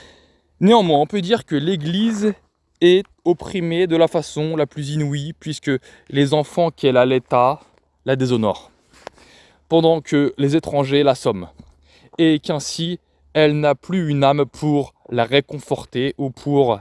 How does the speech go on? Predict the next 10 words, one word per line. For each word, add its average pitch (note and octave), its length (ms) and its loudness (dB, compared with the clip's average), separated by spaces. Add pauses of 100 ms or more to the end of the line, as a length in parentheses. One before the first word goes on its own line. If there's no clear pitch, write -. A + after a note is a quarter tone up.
la A#2 160 -2
plaindre. E2 400 -8 (840)
C'est C#3+ 400 0
l'angoisse C#3+ 640 2 (100)
de B2 320 -2 (400)
Gethsemane, C3 800 0 (840)
c'est - 240 0
la C#3 180 4 (300)
déréliction E3+ 1120 0
suprême, C3+ 720 -4